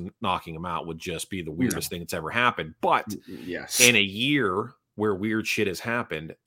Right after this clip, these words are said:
Speaker 1: I would not be surprised to see Alex Caceres with maybe an accidental headbutt, an elbow upon entry, something rocking Juicy J, scramble, get a choke, head and
Speaker 2: Something,
Speaker 1: arm,
Speaker 2: yeah.
Speaker 1: something like that. So
Speaker 2: Yeah.
Speaker 1: that's my, that's, that's how I see Alex Caceres winning this fight.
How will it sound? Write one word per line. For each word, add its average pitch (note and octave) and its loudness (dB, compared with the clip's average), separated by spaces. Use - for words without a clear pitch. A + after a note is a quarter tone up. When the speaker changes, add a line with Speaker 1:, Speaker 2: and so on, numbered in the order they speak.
Speaker 1:
I F#2+ 0
would G2+ 2
not G#2+ 4
be G#2+ 0
surprised F#2+ 0
to E2+ -10
see G2 -2
Alex F#2 2
Caceres F2+ -4
with E2+ -8
maybe F#2 0
an E2+ -6
accidental F2+ -4
headbutt, G#2 2
an F2 -6
elbow G2 2
upon E2+ -4
entry, G2+ -2
something B2 2
rocking F2+ 0
Juicy F2 -6
J, E2 -4
scramble, F#2+ -2
get G2 0
a E2 -6
choke, F2 -4
head G2 2
and F#2 2
Speaker 2:
Something, E2+ -4
Speaker 1:
arm, E2+ -2
Speaker 2:
yeah. - -12
Speaker 1:
something E2+ -2
like D2+ -8
that. - -8
So G#2 0
Speaker 2:
Yeah. - -12
Speaker 1:
that's C#3 6
my, A#2+ 6
that's, B2 2
that's A2+ 0
how G2 4
I F#2 2
see F2+ -4
Alex D#2+ -6
Caceres - -4
winning D2 -6
this - -12
fight. G#1+ -10